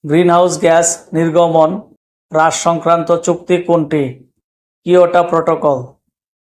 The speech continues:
ইন্টারনেট কবে চালু হয়? উনিশশো ঊনসত্তর সালে।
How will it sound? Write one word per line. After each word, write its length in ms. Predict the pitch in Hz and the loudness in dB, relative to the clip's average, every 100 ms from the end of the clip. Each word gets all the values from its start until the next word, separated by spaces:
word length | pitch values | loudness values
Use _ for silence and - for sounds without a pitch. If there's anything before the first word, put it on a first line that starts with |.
| _ _ _ _ _ _ | _ _ _ _ _ _
ইন্টারনেট 640 | 175 160 175 165 165 170 - | -4 0 0 2 0 0 -2
কবে 280 | 160 175 | 2 2
চালু 240 | 175 170 170 | 2 2 2
হয়? 340 | 151 147 127 127 _ _ _ _ _ _ _ _ _ _ _ _ _ - | 2 0 0 -8 _ _ _ _ _ _ _ _ _ _ _ _ _ -6
উনিশশো 420 | 165 175 160 170 | -2 0 0 -2
ঊনসত্তর 460 | 170 156 170 - 175 | -2 -2 -4 -2 -2
সালে। 560 | - 156 143 123 - | 0 0 0 -4 -10